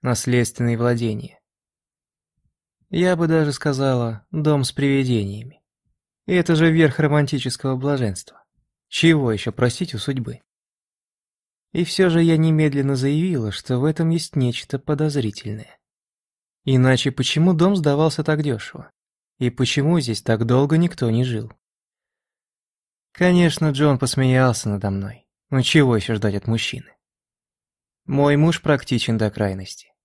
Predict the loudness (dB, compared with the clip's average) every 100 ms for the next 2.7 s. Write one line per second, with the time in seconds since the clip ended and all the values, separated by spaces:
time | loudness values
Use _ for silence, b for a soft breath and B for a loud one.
0 | _ _ _ -2 2 4 4 2 4 2
1 | 0 0 2 0 0 -4 0 0 2 0
2 | -2 -6 -4 -4 -6 -20